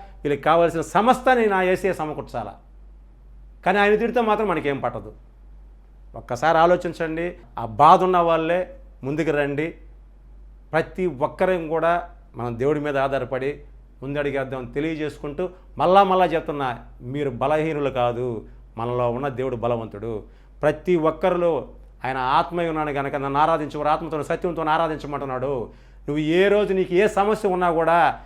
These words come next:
నువ్వు నా పరిస్థితి ఇంతే, నేను ఇంతే అని చెప్పి నువ్వు అనుకోవద్దు. నీలో ఉన్న దేవుడు బలవంతుడు. అడుగు నీ, నీ తండ్రిని, అడుగుడి నీకు ఇవ్వబడును, తట్టుడి మీకు తెరవబడును, వెతుకుడి మీకు దొరుకును అంటున్నాడు కదా. అడుగు,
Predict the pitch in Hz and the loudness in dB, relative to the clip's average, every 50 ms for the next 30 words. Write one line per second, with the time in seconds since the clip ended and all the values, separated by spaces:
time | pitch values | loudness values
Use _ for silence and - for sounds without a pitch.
0 | - - - - - 143 160 165 170 170 165 147 143 156 151 147 180 185 175 - | -20 -20 -20 -10 -6 -4 -2 0 0 0 0 0 2 2 2 4 2 0 0 -2
1 | - - 190 185 175 196 190 180 165 165 160 160 190 196 - 208 202 185 165 180 | -4 -2 -2 -2 2 4 4 4 4 4 4 2 2 2 4 2 2 2 2 -2
2 | 170 170 165 165 185 202 - 202 190 180 175 147 135 180 185 180 170 147 117 98 | -2 0 -2 0 0 2 4 4 4 4 2 2 2 4 4 4 4 2 0 -2
3 | - - - - - - - - - 127 135 131 127 131 135 151 147 135 123 139 | -6 -12 -20 -20 -20 -20 -20 -10 -6 -4 -2 0 0 0 0 0 -2 0 0 0
4 | 143 135 123 117 123 123 123 120 120 120 107 110 120 127 120 - - - - - | 0 0 0 -2 -2 -2 -2 -4 -6 -8 -8 -8 -6 -6 -6 -6 -8 -12 -4 4
5 | - 175 202 220 214 214 202 180 175 170 170 - 170 175 180 175 175 160 175 190 | 6 6 6 6 6 4 4 2 2 -2 -2 0 0 0 0 0 -2 0 0 0
6 | 175 151 123 - - - - - - 147 156 175 180 175 180 175 175 170 151 165 | 0 0 -2 -6 -8 -16 -20 -8 -4 0 0 2 2 2 2 0 0 -2 -2 0
7 | 175 190 185 180 175 170 175 170 180 190 190 202 202 190 185 180 180 175 180 185 | 2 2 2 2 2 0 0 0 0 0 2 2 2 2 2 2 2 2 0 2
8 | 180 190 180 165 185 240 240 240 233 214 175 196 214 202 196 185 170 185 170 151 | 2 2 2 2 4 4 4 4 4 4 4 2 2 2 2 0 0 -2 -2 0
9 | 156 143 151 170 170 151 120 - - - - - - - - 156 190 208 185 151 | 0 0 2 2 2 2 0 -2 -6 -18 -20 -20 -6 2 4 6 6 6 6 4
10 | 120 - - | 2 -2 -6